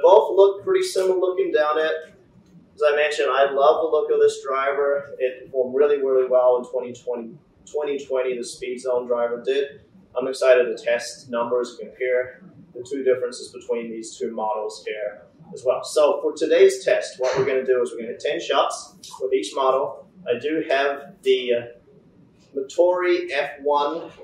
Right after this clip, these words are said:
driver shaft. This is the new stock shaft that comes with the Cobra Rad Speed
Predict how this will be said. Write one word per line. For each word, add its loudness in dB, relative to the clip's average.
driver 2
shaft. 0
This -4
is -14
the -6
new -8
stock -2
shaft -4
that -14
comes -4
with -4
the -8
Cobra 0
Rad -2
Speed -6